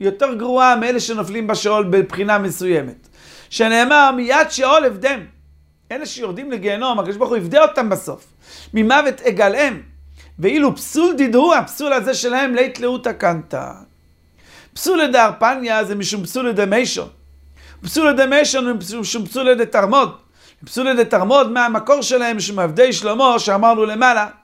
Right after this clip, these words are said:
שהם באו על בנות ישראל.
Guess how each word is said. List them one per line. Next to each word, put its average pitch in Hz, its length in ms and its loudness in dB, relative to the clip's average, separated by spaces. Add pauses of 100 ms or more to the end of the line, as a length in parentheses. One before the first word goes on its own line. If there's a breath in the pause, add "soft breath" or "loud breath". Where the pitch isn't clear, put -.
(1400 soft breath)
שהם 240 320 2
באו 233 220 6
על 208 140 2
בנות 226 240 -8
ישראל. 185 400 -8